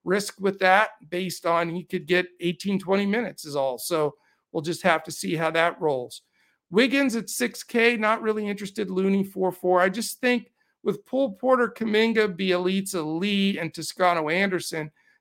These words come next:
they're, they have enough bench now. They finally have some depth, and I think they're gonna use it, um, you know, with that great record that they have and playing a lesser team like Portland. So really,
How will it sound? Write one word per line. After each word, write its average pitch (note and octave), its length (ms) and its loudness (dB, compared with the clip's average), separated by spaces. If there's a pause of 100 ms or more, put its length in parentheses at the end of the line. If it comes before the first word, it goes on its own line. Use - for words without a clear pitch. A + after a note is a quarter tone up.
they're, B3 240 2
they A#3+ 140 4
have D4 200 4
enough C#4 400 2
bench B3 380 0
now. B2 220 -4
They C#3+ 160 -6
finally G#3 420 2
have G#3+ 240 0
some G3+ 260 -4
depth, F3 440 0 (420)
and E3 140 -2
I E3+ 100 -2
think F#3 180 -2
they're F#3+ 120 0
gonna F#3+ 200 0
use F3 380 0
it, D#3+ 160 -4 (180)
um, C#3+ 380 -4
you D#3+ 100 -8
know, D#3 100 -4
with D3 180 -4
that D#3+ 240 -2
great E3 240 -2
record E3+ 320 -2
that D#3 160 -8
they D3 140 -2
have D3+ 380 4 (360)
and D3+ 180 -6
playing F#3 320 2
a D#3 60 2
lesser D#3+ 360 0
team D#3+ 340 -8
like C3 260 -4
Portland. B2+ 500 -2
So D3+ 380 0 (360)
really, C4 460 0